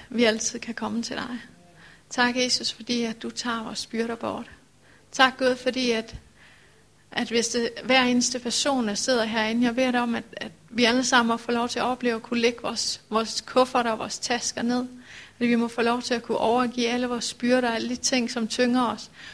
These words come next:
Kunne lægge dem over i dine hænder. Gud, jeg beder dig om, at du må hjælpe os til at,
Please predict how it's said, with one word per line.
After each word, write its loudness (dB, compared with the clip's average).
Kunne 2
lægge 6
dem 2
over 0
i -4
dine 0
hænder. -2
Gud, 6
jeg 4
beder 4
dig 2
om, 2
at -2
du 4
må 6
hjælpe 0
os -6
til -4
at, 0